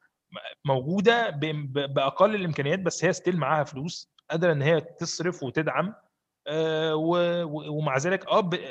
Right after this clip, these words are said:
بناءً على ال-، الليفل بتاع اللعيبة اللي عندها بقى هتكمل في السيزون ولا لأ، دي قصة تانية. بس في الآخر إحنا كلنا سواسية في الحتة دي من أول وجديد. فأعتقد إن كل لاعب في الفرقة دي أو هيجي عليها من أول دلوقتي علشان يلعب في الليفل ده من ال-، من ال-،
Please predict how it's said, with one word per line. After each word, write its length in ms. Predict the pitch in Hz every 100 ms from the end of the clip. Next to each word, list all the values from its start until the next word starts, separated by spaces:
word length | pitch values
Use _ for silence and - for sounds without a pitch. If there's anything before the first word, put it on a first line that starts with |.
| 127 151
بناءً 360 | 135 160 185
على 340 | 180 147 143 135
ال-، 200 | 127 135
الليفل 420 | 127 135 185 175
بتاع 220 | 127 127
اللعيبة 300 | 123 156 180
اللي 140 | 139
عندها 280 | 117 131 151
بقى 120 | 160 147
هتكمل 480 | 123 - 165 170 -
في 80 |
السيزون 340 | - - 180 143
ولا 160 | 117
لأ، 160 | 151 185
دي 100 | 131
قصة 220 | 165 135
تانية. 240 | 131 117 117
بس 240 | 120 -
في 60 | 135
الآخر 360 | 151 196 233 - - - 151
إحنا 200 | - 135
كلنا 360 | 147 147 190
سواسية 480 | 185 143 135 - 160
في 100 | -
الحتة 260 | - 143 127
دي 100 | 135
من 100 | 123
أول 200 | 120 110
وجديد. 240 | 104 98 _ _ _ _ -
فأعتقد 440 | 127 - - 208
إن 120 | 165
كل 320 | 147 208 214 165
لاعب 360 | 175 139 139 -
في 60 | 131
الفرقة 380 | - 156 143
دي 240 | 127 135 - - _ _ _ -
أو 160 | 165 185
هيجي 420 | - 139 165 160
عليها 540 | 127 143 175 139 113 113
من 260 | 113 123 135
أول 320 | 151 156 127
دلوقتي 400 | 120 143 143 117
علشان 320 | 113 - 143
يلعب 280 | 156 156 131
في 120 | -
الليفل 300 | 127 147 135
ده 120 | 143
من 160 | 143 120
ال-، 140 | 110
من 180 | 107 110
ال-، 460 | 107 104 104 110